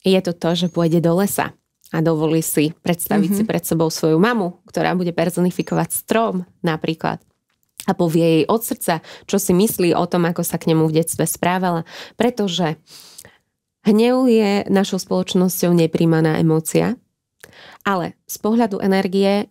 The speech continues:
Speaker 1: je na tom oveľa lepšie ako napríklad smútok alebo ľútosť.
Speaker 2: Mhm.
Speaker 1: My sme naučení ľudí ľutovať.
Speaker 2: Mhm.
Speaker 1: To je úplne OK. Keď neľutujete niekoho, tak ste vlastne bezcitní. Väčšinou je to tak v tej sociálnej percepcii kolektívnej zakorenené. To znamená,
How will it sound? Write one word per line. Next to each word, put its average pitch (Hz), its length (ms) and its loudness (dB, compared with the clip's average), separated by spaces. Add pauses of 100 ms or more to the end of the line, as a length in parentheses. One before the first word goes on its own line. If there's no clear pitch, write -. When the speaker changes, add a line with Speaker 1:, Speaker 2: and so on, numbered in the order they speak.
Speaker 1:
je 202 160 2
na 196 100 4
tom 185 220 -2
oveľa 196 340 0
lepšie 175 460 0
ako - 240 -4
napríklad 170 400 -2
smútok 165 500 0
alebo 160 300 0
ľútosť. - 560 -2 (240)
Speaker 2:
Mhm. 170 240 0
Speaker 1:
My 165 100 2
sme 294 180 4
naučení 196 500 2
ľudí 165 280 0
ľutovať. 147 460 -4 (100)
Speaker 2:
Mhm. 165 320 0
Speaker 1:
To 160 100 2
je 311 120 4
úplne 233 360 2
OK. 170 360 -6 (240)
Keď - 160 2
neľutujete 214 640 4
niekoho, 202 480 2
tak 208 160 -4
ste - 140 -6
vlastne 160 360 -2
bezcitní. 165 720 0 (120)
Väčšinou 190 380 2
je 170 100 2
to 170 100 -4
tak 165 340 -6
v 170 220 -12
tej 165 120 0
sociálnej 165 480 0
percepcii 165 720 -4 (340)
kolektívnej 185 600 0
zakorenené. 190 600 2
To 190 100 -4
znamená, 190 500 2